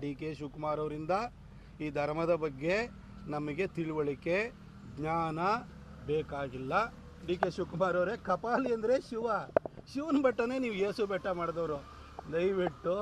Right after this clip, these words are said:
ಇದ್ರ ಬಗ್ಗೆ ನಮಗೆ ಬೋಧನೆ ಕೊಡಕ್ಕೆ ಬರಬೇಡಿ. ಅದ್ರ ಜೊತೆಗೆ ಡಿ ಕೆ ಶಿವಕುಮಾರ್ ಅವ್ರಿಗೆ ಹೇಳಲಿಕ್ಕೆ ಬಯಸ್ತೀನಿ,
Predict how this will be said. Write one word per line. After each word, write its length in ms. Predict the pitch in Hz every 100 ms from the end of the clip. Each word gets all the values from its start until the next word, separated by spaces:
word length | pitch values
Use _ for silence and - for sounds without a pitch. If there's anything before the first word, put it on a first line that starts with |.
| 214 - - 190
ಇದ್ರ 140 | 220 233 208
ಬಗ್ಗೆ 180 | 208 226 196
ನಮಗೆ 320 | 185 180 214 214 165
ಬೋಧನೆ 360 | 233 262 247 220
ಕೊಡಕ್ಕೆ 240 | 175 208 175
ಬರಬೇಡಿ. 320 | 180 180 170 147 - - -
ಅದ್ರ 120 | 180 180
ಜೊತೆಗೆ 240 | 190 202 180
ಡಿ 60 | 196
ಕೆ 80 | 196
ಶಿವಕುಮಾರ್ 360 | 190 180 180 180
ಅವ್ರಿಗೆ 180 | 175 170
ಹೇಳಲಿಕ್ಕೆ 240 | 175 175 156
ಬಯಸ್ತೀನಿ, 420 | 156 - 147